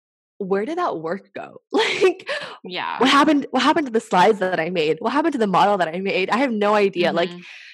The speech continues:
Speaker 1: did the client use them? Did the client put them away? Did someone throw it in the garbage? I have no idea what happened to them. And that was four months of my life that I spent doing this
Speaker 2: Yeah.
Speaker 1: thing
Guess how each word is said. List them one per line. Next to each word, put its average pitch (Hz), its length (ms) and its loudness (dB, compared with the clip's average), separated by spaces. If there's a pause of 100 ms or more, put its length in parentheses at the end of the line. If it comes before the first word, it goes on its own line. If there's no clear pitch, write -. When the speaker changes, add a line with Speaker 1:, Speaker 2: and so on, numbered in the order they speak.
Speaker 1:
did 226 100 -2
the 220 80 4
client 190 380 -2
use 277 300 -4
them? 269 280 -4
Did 220 80 -12
the 185 80 -8
client 180 340 -4
put 196 120 -8
them 180 120 -4
away? 247 520 -4
Did 202 180 -10
someone 185 220 -8
throw 180 160 0
it 175 100 2
in 160 80 -6
the 156 80 -6
garbage? 226 640 0 (240)
I 208 120 2
have 262 120 -2
no 190 160 0
idea 180 600 -4
what 196 120 -2
happened 175 280 -4
to - 80 -10
them. - 280 -14 (480)
And 226 100 0
that 214 120 4
was 311 120 -4 (240)
four 254 260 2
months 208 320 -2
of 208 140 -4
my 190 140 -2
life 180 380 -4
that 202 80 0
I 185 60 2
spent 185 480 -8 (100)
doing 214 220 0
this 160 200 -6
Speaker 2:
Yeah. - 140 -10
Speaker 1:
thing 233 280 -12